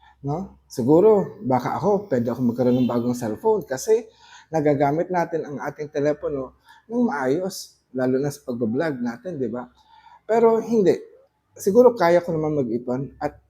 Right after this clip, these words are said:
sa ngayon, itong cellphone ko is gumagana naman. At meron naman ako ding mikropono para maging mas malinaw yung ating, ah, pakikipag-usap. Siguro kung nais niyo pong mag-donate o tumulong na magregalo sa atin,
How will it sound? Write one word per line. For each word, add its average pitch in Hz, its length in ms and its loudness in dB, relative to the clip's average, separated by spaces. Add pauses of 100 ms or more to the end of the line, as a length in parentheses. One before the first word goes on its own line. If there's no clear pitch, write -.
(140)
sa - 160 -4
ngayon, 160 560 0
itong 127 240 -4
cellphone 127 480 -4
ko 151 160 -2
is - 320 -12 (120)
gumagana 127 560 2
naman. 123 480 -2 (400)
At 156 160 2 (320)
meron 196 240 4
naman 165 240 -2
ako 123 160 0
ding 113 400 -2
mikropono 143 960 -2
para 190 160 2
maging 190 320 2
mas 180 160 -4
malinaw 139 400 0
yung 165 240 -2
ating, 131 560 -6 (480)
ah, 127 400 0
pakikipag-usap. 123 960 -8 (320)
Siguro 160 480 2
kung 156 240 -2
nais 131 400 -4
niyo 135 160 -6
pong 131 240 0
mag-donate 120 640 -2
o 120 160 -8
tumulong 117 720 0
na - 80 -8
magregalo 113 560 -2
sa 110 240 -10
atin, 156 320 -10